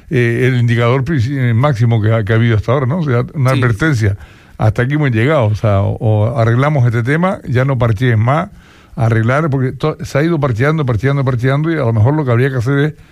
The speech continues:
Speaker 1: hacer ti-, una tirada nueva, cos-, como están haciendo una alternativa, que aquí existía, pero es que fallaron las dos. Le-, pero lo están haciendo ahora en Cotillo,
Speaker 2: Sí.
Speaker 1: y pues i-, igual ya hay que empezar a hacerlo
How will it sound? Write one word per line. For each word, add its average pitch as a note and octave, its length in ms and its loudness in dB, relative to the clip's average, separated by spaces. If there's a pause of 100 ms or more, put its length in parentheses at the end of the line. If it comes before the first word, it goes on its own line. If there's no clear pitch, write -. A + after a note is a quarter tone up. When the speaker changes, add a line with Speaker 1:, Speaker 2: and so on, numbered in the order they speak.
(380)
Speaker 1:
hacer A2 320 0
ti-, C3+ 180 -2
una C#3 220 0
tirada B2 320 0
nueva, C3 260 2
cos-, D3+ 260 -2
como B2+ 200 -2
están E3 180 -2
haciendo D#3 240 0
una D3+ 120 0
alternativa, C#3+ 720 0 (420)
que G#2+ 100 -6
aquí A2 240 0
existía, B2+ 640 -2 (200)
pero G#2 160 -2
es G2 40 -4
que B2+ 80 -2
fallaron B2 400 0
las G#2 140 0
dos. D#3+ 240 0 (540)
Le-, A#2+ 380 -2
pero A2 260 2
lo G#2+ 80 2
están C#3 200 0
haciendo C3 280 2
ahora C3+ 140 0
en C3+ 280 -2
Cotillo, C#3+ 580 -2
Speaker 2:
Sí. C3 120 0
Speaker 1:
y B2 80 0
pues A#2+ 240 0
i-, A#2 280 -2
igual B2+ 400 0
ya D3+ 220 2
hay C#3+ 120 0
que B2 100 -2
empezar A2+ 340 0
a G#2 40 0
hacerlo G#2 420 -2